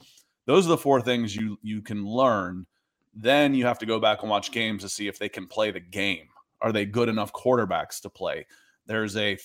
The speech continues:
physical, and then there's a, a mental game manager and all that type of stuff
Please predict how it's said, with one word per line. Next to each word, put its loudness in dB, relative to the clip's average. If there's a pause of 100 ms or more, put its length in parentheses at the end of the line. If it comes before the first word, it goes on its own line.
(140)
physical, 4
and 0
then 0
there's -2
a, 2
a -2
mental 0
game 0
manager -2
and -2
all 6
that 2
type -2
of -8
stuff -4